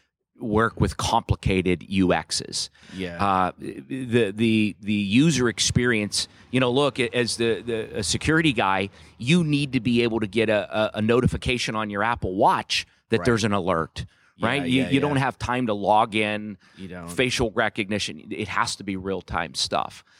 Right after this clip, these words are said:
Speaker 2: Um, so that's, that's another advantage that some cyber startups can have, and, and it's also a pain point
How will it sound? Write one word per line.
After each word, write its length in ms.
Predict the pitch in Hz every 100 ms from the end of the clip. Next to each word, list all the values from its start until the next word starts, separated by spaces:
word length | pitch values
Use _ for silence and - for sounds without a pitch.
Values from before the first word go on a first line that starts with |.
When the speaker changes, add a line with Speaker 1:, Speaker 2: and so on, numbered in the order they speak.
| - _ -
Speaker 2:
Um, 260 | 98 92
so 120 | - 123
that's, 260 | 147 -
that's 240 | - 139 -
another 680 | 117 113 117 117 117 110 92 _ _ 113
advantage 580 | 101 90 107 123 135
that 100 | 123
some 220 | - 113 113
cyber 320 | 110 101 101
startups 420 | - 101 98 -
can 140 | 107
have, 320 | 95 101 107 110
and, 120 | 101
and 120 | 92
it's 140 | -
also 220 | 98 - 95
a 60 |
pain 300 | - - 92
point 400 | - 87 76 78